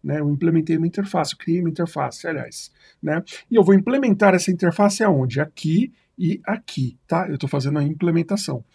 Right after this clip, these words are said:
A notação desse diagrama é M D L, tá? Nós estamos utilizando o M D L,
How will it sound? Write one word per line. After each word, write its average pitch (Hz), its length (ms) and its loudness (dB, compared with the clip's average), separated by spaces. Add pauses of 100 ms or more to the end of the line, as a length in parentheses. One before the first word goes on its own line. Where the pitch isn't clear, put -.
(420)
A 175 120 2
notação 202 400 6
desse 190 240 4
diagrama 160 580 4
é 165 220 0
M 185 260 2
D 135 100 2
L, 160 340 0
tá? 170 180 -2
Nós 143 180 -4
estamos 135 340 -8
utilizando 131 500 -8
o 135 60 -6
M 160 140 -4
D 160 80 -2
L, 165 360 -2